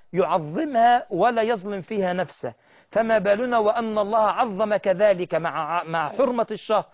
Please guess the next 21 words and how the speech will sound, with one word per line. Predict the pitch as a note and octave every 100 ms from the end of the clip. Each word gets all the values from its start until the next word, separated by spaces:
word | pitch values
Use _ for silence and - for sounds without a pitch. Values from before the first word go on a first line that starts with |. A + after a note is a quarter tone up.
| _ -
وحرمة | C3 B3+ B3 G#3+
الأشهر | G#3+ A#3+ A3 G#3+
الحرم، | - A#3+ C#4 C#4+ - - -
عظم | B2+ A#3 E3+ G3+ G3
هذه | G3+ A3+ F#3 F#3+
الأيام | G3 F3+ F#3 G#3+ G#3 -
بالتحديد | C#3 B3 - - G3+ F3 G3+ A#3 D#3+ - _ - -
وجعل | E3 G3 G#3+ G3+
العمل | F3 D#3 G#3 F#3+ F3
الصالح | D3+ - - G#3 F3+
فيها | - G3+ F#3
محبب، | D3+ F3 D#3 B2 B2+ - _ _ -
ف-، | E3 F3 E3+
ولم | D#3+ E3+ F3 F3 E3
يحدد | E3+ - A3 F3+ D3
عملاً، | E3+ A#3 A#3+ B3+ B3+ - _ _
كأن | E3 A#3+ A#3+
الأيام | A3 G#3+ F3+ G3+ A3+ A3
وعاء | F3 E3 F3+ G3 -
للعمل | D#3+ D3+ F3+ E3
الصالح، | D3+ - F#3+ A3+ B3